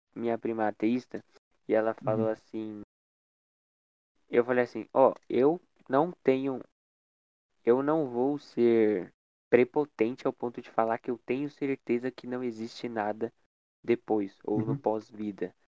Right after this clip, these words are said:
Speaker 1: tá ligado? Eu não vou
Speaker 2: Uhum.
Speaker 1: ser arrogante a esse ponto." Ela falou, "Não, eu tenho certeza e eu vou falar porque eu quero", entendeu? Eu acho que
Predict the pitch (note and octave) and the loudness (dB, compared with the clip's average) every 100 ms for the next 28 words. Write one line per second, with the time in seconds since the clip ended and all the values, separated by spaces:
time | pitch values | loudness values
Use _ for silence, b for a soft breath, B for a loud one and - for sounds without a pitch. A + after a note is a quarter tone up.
0 | _ - G#2+ G#2+ G2+ A2+ C3+ B2+ C#3 E3 | _ -4 0 2 2 -2 -2 -2 -2 -2
1 | C3 B2+ A#2+ _ _ - A#2 B2+ A2 A#2 | -2 -2 -4 _ _ -8 -4 -4 0 -2
2 | B2 B2 B2 - - B2 G#2+ _ _ _ | 0 -4 -4 -8 -4 -4 -6 _ _ _
3 | _ _ _ - C3 A#2+ E3+ A3 D#3+ - | _ _ _ -4 -2 0 2 4 4 2
4 | D3 C#3+ E3 - D#3 D3 E3+ F3 E3+ - | -2 2 0 4 2 4 4 2 0 -8
5 | D3+ C#3+ - D3 - F3 - B2 A#2+ F#2 | -8 -8 -10 -6 -4 -4 -2 0 0 -2
6 | F#2+ G#2 A2 A2 B2 - D3 | -8 -4 0 0 -2 -4 -4